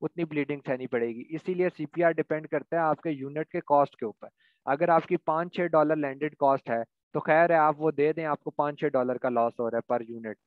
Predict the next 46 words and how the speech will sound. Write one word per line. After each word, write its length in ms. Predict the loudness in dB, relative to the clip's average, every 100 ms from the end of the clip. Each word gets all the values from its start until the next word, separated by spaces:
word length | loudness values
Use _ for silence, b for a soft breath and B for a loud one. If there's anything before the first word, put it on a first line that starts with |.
| 0
per 180 | 2 2
सीपीआर 480 | -6 -4 0 0 0
के 260 | 0 -2
पॉइंट 440 | -4 _ -6 -6 -6
gain 200 | -8 -6
करने 300 | -6 -6 -6
के 120 | -4
लिए 140 | -2
आपको, 480 | 0 0 _ -6 -6 _ _ _ _ _ _ _ _ _ _
ठीक 160 | -8 -2
है, 140 | -2 -2 _ _ _ _ 2
तो 420 | 4 4 2 -2 _ _ -2
पाँच 240 | 0 0
छः 80 | 0
dollar 300 | 0 0 0
का 120 | -2
loss 280 | -2 -4 -4
हो 80 | -4
रहा 100 | -2
है। 60 |
लेकिन 280 | -2 -2 -2
अगर 220 | 0 0
वही 300 | 4 4 4
आपकी 300 | 4 2 0
unit 340 | -6 -4 -4 -2
की 100 | -2
price 360 | 2 2 2 -2
पच्चीस 260 | -4 -2
dollar 320 | 4 4 4 -2
थी, 200 | -6 -12 _ _ _ -10
तो 60 |
फिर 200 | 0 4
आपको 340 | 6 4 2 0
एक 200 | 0 -2
सीपीआर 420 | -6 0 2 2
point 280 | 2 -2 -2
gain 200 | -6 -4
करने 260 | -4 -4
के 60 | -4
लिए 140 | -4
पच्चीस 340 | -2 -4 -4 2
dollar 280 | 2 2 0
का 100 | -2
loss 240 | -2 -4
सहना 300 | -8 -12 -10
पड़ेगा। 360 | -12 -14 -16